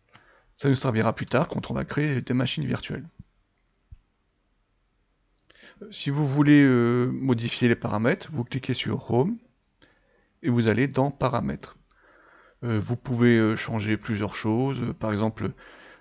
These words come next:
euh, les fichiers où sont stockés vos V M, euh, choisir de, des mises à jour, euh, modifier la langue, et cetera.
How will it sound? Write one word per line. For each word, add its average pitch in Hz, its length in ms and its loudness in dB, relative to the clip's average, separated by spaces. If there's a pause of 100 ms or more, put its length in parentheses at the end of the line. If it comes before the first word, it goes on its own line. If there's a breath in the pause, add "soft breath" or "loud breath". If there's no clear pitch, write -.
euh, 113 380 -6
les 117 80 -2
fichiers 135 400 0
où 139 100 2
sont 117 160 -2
stockés 110 500 2
vos 107 200 -2
V 95 160 -4
M, 120 680 -2 (840 soft breath)
euh, 104 220 -2 (100)
choisir 110 320 2
de, 104 400 2
des 107 100 -2
mises 104 200 -2
à 95 80 -4
jour, 139 640 -2
euh, 131 140 -6 (520 soft breath)
modifier 107 440 -2
la 104 80 -2
langue, 113 300 0
et 139 80 -2
cetera. - 360 -10